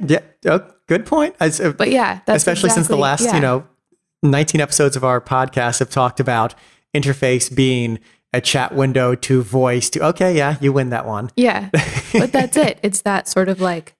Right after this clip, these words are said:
Speaker 2: they were separated at birth.
Speaker 1: Yes, yeah.
Speaker 2: And now I think there's a movement to bring them back together.
Speaker 1: Oh,
Speaker 2: Like,
Speaker 1: uh,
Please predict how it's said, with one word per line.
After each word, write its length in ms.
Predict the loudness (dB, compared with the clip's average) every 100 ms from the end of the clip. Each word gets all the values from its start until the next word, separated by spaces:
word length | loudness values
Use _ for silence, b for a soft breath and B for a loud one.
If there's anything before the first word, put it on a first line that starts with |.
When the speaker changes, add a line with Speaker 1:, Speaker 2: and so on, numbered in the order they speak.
| 0
Speaker 2:
they 100 | 0
were 120 | 0
separated 640 | 0 -2 0 0 0 0
at 200 | -4 -2
birth. 480 | -2 -2 -2 -8 _
Speaker 1:
Yes, 360 | 2 2 0 -4
yeah. 100 | 0
Speaker 2:
And 140 | 2
now 520 | 2 -2 0 0 -2 -4
I 140 | -4 -2
think 280 | 0 2
there's 200 | 2 2
a 40 | 2
movement 640 | 4 2 2 0 -2 -6 _ -2
to 140 | 0
bring 320 | 0 2 2
them 180 | 2 0
back 300 | -2 -4 -10
together. 560 | -10 -6 -6 -8 -12 -6 -4
Speaker 1:
Oh, 60 |
Speaker 2:
Like, 240 | -2 -6
Speaker 1:
uh, 40 | -10